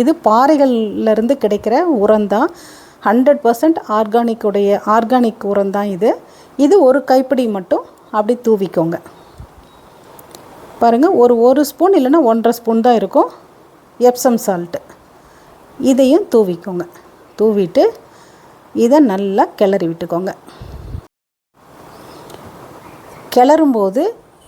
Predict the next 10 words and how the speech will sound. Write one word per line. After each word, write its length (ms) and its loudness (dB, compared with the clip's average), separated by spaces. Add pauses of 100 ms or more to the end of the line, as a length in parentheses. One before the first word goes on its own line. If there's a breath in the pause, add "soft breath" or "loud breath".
(200)
ஒண்ணு 180 6 (100)
போல 400 6 (360)
லைனா 480 2 (140)
அப்படியே 420 -2 (300)
கிளறிட்டு 480 -2
வாங்க. 180 -8 (840 soft breath)
அப்போ 160 0 (200)
எல்லா 200 2 (200)
பகுதியிலையும் 580 0
நம்ம 140 -2